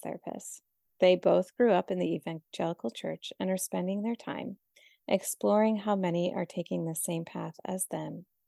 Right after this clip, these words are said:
in deconstructing and asking the questions that repair the harm that many experienced around sexuality from the church. Julia and Jeremiah co-host a podcast called Sex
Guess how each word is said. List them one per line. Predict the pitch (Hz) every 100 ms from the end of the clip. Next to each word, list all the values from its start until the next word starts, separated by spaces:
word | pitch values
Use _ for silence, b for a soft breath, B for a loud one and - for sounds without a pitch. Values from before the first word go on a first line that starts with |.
| _ -
in | 196
deconstructing | 180 202 202 233 226 190 165 170 160 160 - _ _ _
and | - 196 -
asking | 175 180 - 196 196
the | 196
questions | 202 190 208 - 160 156 160 - _ _ _
that | 196 185 -
repair | 170 - 175 175 185
the | 220
harm | - - 170 190 - _ _ _ -
that | 202 220
many | 233 247 185
experienced | - - 165 160 - - -
around | 180 170
sexuality | - 175 - 165 156 156 -
from | 165
the | 160
church. | - 180 - - - _ _ _ _ -
Julia | - 196 202 202 202
and | 202
Jeremiah | 180 175 170 165 175 185
co-host | - - 190 226 220 185 202 214
a |
podcast | - 165 - 180 165 220 - - b b _
called | - 175 170 165 190
Sex | - 208 226 -